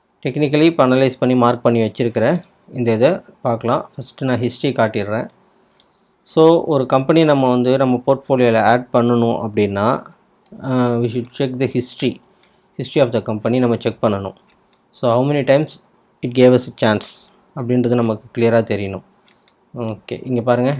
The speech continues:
மல்டிபிள் டைம்ஸ் இது வந்து நமக்கு சான்சஸ் கொடுத்துருக்கு, டார்கெட் ஹிட் ஆயிருக்கு.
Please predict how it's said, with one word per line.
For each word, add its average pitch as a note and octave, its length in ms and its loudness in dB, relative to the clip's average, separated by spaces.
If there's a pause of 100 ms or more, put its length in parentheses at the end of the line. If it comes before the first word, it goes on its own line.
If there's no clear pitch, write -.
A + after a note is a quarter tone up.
(220)
மல்டிபிள் A#2 440 -2
டைம்ஸ் C3 240 0
இது A#2+ 120 0
வந்து A#2+ 160 0
நமக்கு A#2 260 -2
சான்சஸ் A2+ 340 -4
கொடுத்துருக்கு, A#2 460 -4 (720)
டார்கெட் A#2+ 380 -2
ஹிட் G#2 240 -6
ஆயிருக்கு. A#2 340 -2